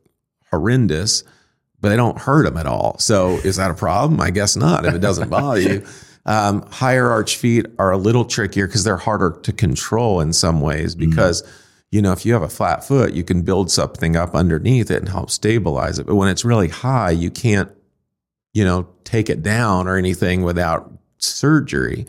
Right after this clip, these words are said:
Speaker 2: Mm.
Speaker 1: So, you know, it's a little bit more challenging. At the same time,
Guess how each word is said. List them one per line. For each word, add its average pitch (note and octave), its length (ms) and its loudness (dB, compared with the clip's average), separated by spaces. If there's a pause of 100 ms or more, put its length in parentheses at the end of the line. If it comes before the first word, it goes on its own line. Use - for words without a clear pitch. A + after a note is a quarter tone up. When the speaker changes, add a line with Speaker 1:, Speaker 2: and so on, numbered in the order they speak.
(120)
Speaker 2:
Mm. F#2 500 0
Speaker 1:
So, G#2+ 480 2 (880)
you A#2+ 160 4
know, G#2+ 240 4
it's G2+ 240 0
a A2+ 80 2
little G#2+ 320 2
bit G#2+ 220 -2
more F2+ 220 0
challenging. G2+ 1000 0 (300)
At - 160 -2
the G#2 60 -2
same A#2+ 420 2
time, G2+ 580 -2